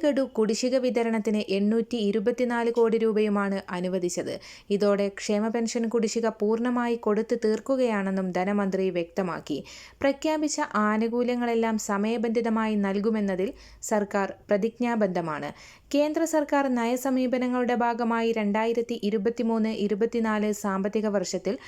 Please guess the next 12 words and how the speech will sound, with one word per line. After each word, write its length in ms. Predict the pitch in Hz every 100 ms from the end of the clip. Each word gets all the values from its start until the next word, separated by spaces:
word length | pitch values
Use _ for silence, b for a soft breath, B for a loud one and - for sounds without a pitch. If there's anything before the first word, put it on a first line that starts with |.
| B B
സംസ്ഥാനം 720 | - 254 247 254 269 262 254
നേരിടേണ്ടി 580 | 226 220 233 254 254 247
വന്ന 320 | 247 233 233 - -
കടുത്ത 260 | 202 214 240
സാമ്പത്തിക 580 | 233 208 208 214 226 226
ഞെരുക്കത്തിന്റെ 640 | 214 196 214 233 233 226
പശ്ചാത്തലത്തിലാണ് 1000 | 220 196 - 220 220 226 220 202 185 190 B B B B
ക്ഷേമ 280 | - 214 220
പെൻഷൻ 380 | 220 214 220 214 190
അഞ്ച് 300 | 208 226 269
ഗഡു 240 | 240 202
കുടിശ്ശികയായത്. 960 | 196 - 185 190 214 190 151 135 -